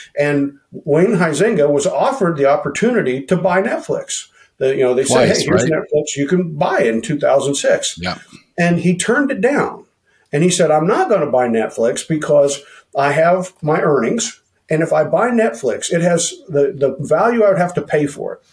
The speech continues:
Speaker 1: how much I would have to pay for that company, and it has so few assets, and the value, the price I pay compared to revenues means that my earnings per share would decline. So this decline in earnings per share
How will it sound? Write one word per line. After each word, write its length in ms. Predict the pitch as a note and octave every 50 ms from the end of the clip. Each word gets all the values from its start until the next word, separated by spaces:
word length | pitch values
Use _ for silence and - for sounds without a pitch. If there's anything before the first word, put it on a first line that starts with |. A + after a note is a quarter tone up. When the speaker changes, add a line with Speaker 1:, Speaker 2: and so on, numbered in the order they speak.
| _ _ _
Speaker 1:
how 120 | - F3+ F#3+
much 180 | A3+ A3+ -
I 60 | F#3+ F#3
would 100 | F3+ E3
have 160 | D#3+ - -
to 80 | -
pay 200 | C#3+ - C#3+ C3
for 120 | B2+ - B2+
that 160 | C3+ C#3 C#3
company, 460 | - C#3+ B2+ A2+ - A2 G#2+ G#2+ - _ - - -
and 120 | - C#3+ C#3
it 20 |
has 220 | C3+ C3 - -
so 180 | - C#3 D#3+ A3
few 300 | - - B3 B3+ A#3+ A3
assets, 680 | G3 F2+ F3 E3+ - - F#3+ - - - - - - - _ - - - _ -
and 360 | - C#3 C#3+ C#3+ C#3+ C#3 C#3
the 260 | - B2+ C3 C3 B2+
value, 420 | B2+ B2 - C#3 C#3+ D3 F3 D#3+ -
the 120 | C3 C3
price 340 | - - - F3+ G#3+ A3+ A3+
I 120 | A3 G3
pay 340 | - - - D#3+ D3+ D3 D3 - _ _ _ -
compared 460 | - D#3 C#3+ D3 - D#3 D3+ D3+ -
to 120 | - C3 A#2+
revenues 680 | B2 C#3 F3 G#3+ G3 F3 A#2+ G2+ G2 G2 G#2 - - - - - - - _
means 220 | - F3+ G3 F#3 D3
that 140 | F3 E3+ -
my 280 | D#3+ E3+ F3 E3+ - -
earnings 800 | F#3 F3 G#3 A#3+ B3+ B3 F#3+ F#2 A#2+ B2+ C3+ C#3+ - - - _ _ _ _ _ _
per 240 | - - F#3 F3+ E3
share 420 | - - - G3 F3 D3 C3+ C3
would 160 | B2+ C3 B2
decline. 500 | A#2 C3+ C3+ - D3+ C#3 - - - - _ _ _ _ _ _ _ _ _ _ _ _ _ _ _ _ _ _ _ _ _ _ _
So 260 | - - F#3 E3+ D#3
this 240 | D3+ F3 G#3 - -
decline 480 | - E3 D#3 - - A#3+ C#4 D4 C4 G3
in 120 | D#3+ D3+
earnings 340 | - F3 F3 F3 F3 E3 -
per 180 | - - D3 C#3+
share 560 | - - G#3+ G#3+ G3 F3+ E3+ E3+ F3 E3+